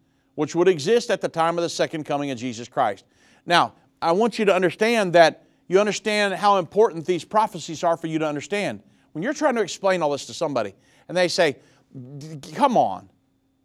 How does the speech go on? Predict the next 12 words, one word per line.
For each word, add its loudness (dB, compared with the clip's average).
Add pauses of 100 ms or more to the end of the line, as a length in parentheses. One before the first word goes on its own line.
this -4
is -2
all 10
pie -2
in -6
the -2
sky, 2
the -4
Bible's 0
a -2
myth." -4
No. 0